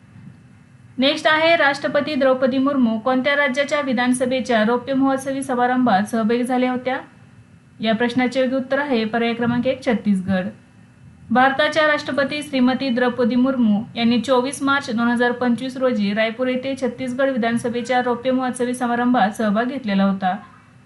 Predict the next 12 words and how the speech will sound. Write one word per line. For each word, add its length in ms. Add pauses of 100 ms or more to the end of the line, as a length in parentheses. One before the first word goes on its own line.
(220)
छत्तीसगड 460
राज्याच्या 360
निर्मितीसह 680
एक 240
नोव्हेंबर 520
दोन 200
हजार 260
रोजी 260
छत्तीसगड 480
विधानसभेची 640
स्थापना 400
झाली, 280